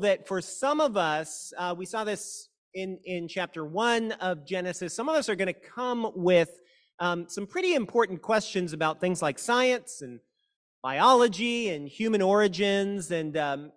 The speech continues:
and what I wanna say is this, um, we're not going to, uh, um, uh, focus on those questions, uh, certainly in this sermon for a variety of reasons, partly because I don't think it's the primary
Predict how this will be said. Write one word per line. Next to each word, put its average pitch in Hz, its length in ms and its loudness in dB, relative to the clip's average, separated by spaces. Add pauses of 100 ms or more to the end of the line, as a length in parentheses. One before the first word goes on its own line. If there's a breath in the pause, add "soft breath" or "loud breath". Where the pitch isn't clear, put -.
(160)
and 196 140 -6
what 247 80 2
I 320 60 2
wanna 330 180 2
say 226 220 0
is 165 180 -4
this, 175 400 -2
um, 180 180 -2 (120)
we're 220 200 -2
not 311 200 0
going 214 300 0
to, 160 280 0
uh, 139 340 -2 (120)
um, 135 400 -6
uh, 143 160 -4
focus 226 360 0
on 175 360 -2
those 160 520 2
questions, 165 920 -2
uh, 151 80 -4
certainly 202 260 -6
in 165 100 -6
this 196 200 -6
sermon 160 340 -4
for 147 120 -10
a - 20 -8
variety 165 340 -2
of 131 80 -8
reasons, 135 320 -10
partly 165 460 -6
because 139 340 -8
I - 40 -20 (260 soft breath)
don't 180 100 -6
think 165 120 -8
it's 139 100 -10
the - 80 -12
primary 175 880 0